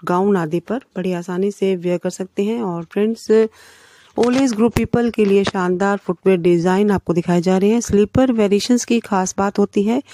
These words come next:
कि आप इन फुटवियर्स को बड़ी आसानी से पुट on और पुट ऑफ कर सकते हैं।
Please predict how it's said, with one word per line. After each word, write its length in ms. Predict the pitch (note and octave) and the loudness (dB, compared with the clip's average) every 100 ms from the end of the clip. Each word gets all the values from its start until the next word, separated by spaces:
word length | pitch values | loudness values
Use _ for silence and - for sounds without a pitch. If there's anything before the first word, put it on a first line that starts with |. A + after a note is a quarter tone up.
| - - - - | -20 -20 -20 -2
कि 100 | A#3 | 0
आप 220 | A#3 A#3 | 2 2
इन 120 | B3+ A#3 | 0 0
फुटवियर्स 400 | G#3 G3+ G3+ - | -2 0 0 0
को 140 | G#3+ | 0
बड़ी 240 | F#3 F3+ | 0 0
आसानी 480 | F3 E3+ F#3+ F3+ G#3+ | 0 0 0 2 0
से 300 | G#3+ A#3 A#3+ - - - - - - | 2 2 2 -2 -6 -4 -4 -4 -4
पुट 160 | G#3 A#3+ | -2 0
on 140 | A#3+ | 2
और 120 | A3+ | 0
पुट 200 | G3+ G3+ | 0 -2
ऑफ 140 | G#3 - | -2 -2
कर 80 | - | -4
सकते 320 | - G#3+ - | -4 -4 0
हैं। 260 | A#3+ D4+ | 0 0